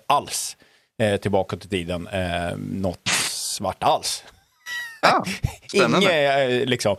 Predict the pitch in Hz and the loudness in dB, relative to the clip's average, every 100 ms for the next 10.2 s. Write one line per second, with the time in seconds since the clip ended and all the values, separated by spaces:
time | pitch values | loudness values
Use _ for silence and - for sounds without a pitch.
0 | - 185 175 220 208 180 165 170 160 139 | 2 4 4 4 4 2 2 2 2 2
1 | 135 131 127 131 135 123 113 160 135 - | 2 2 2 2 4 4 2 2 2 2
2 | 110 104 95 95 87 92 107 95 90 - | 0 2 0 0 -2 -2 -4 -4 -4 -6
3 | - 101 95 90 90 87 160 170 - 127 | -6 -4 -2 0 0 2 2 2 -2 -6
4 | - 120 110 - - - - 123 113 151 | -6 -4 -4 -6 -12 -18 -4 0 4 4
5 | 117 - 110 - 98 - - - - 151 | 2 0 -2 -2 -6 -6 -12 -16 -6 4
6 | 127 - - - - _ _ _ _ _ | 4 4 0 -10 -18 _ _ _ _ _
7 | _ 151 147 160 156 147 139 135 131 127 | _ 0 4 4 4 2 4 4 4 4
8 | 131 135 123 135 127 135 143 135 143 131 | 2 2 0 0 0 -2 0 0 2 0
9 | 127 131 123 120 131 120 117 120 107 - | 4 4 4 2 0 0 2 2 2 0
10 | 104 - | 0 -2